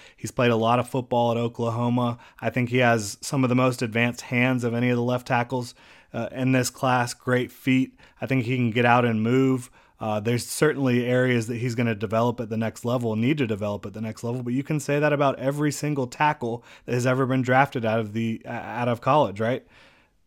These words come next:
That's the way it is with prospects. Every prospect has room to develop, no matter how good they are. And so I'm not trying to sit here and say Anton Harrison is the,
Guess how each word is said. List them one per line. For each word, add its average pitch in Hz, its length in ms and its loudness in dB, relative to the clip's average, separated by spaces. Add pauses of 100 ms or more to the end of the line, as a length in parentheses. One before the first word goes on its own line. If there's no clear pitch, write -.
(140)
That's 131 240 2
the 156 100 4
way 135 220 8
it 135 80 4
is 147 180 4
with 123 200 -2
prospects. - 720 -4 (340)
Every 156 300 4
prospect 127 580 0
has 117 160 0
room 113 220 -4
to 120 120 -8
develop, 104 540 -10 (220)
no 127 100 2
matter 131 220 6
how 127 240 2
good 120 240 -4
they 107 160 0
are. 101 240 -8 (420)
And 120 320 2
so 139 140 0
I'm 123 100 4
not 139 180 2
trying 131 200 0
to 113 80 0
sit - 180 -6
here 131 120 -2
and 113 100 -2
say 110 160 0
Anton 113 340 -2
Harrison 120 480 0
is 101 140 -6
the, 107 220 -4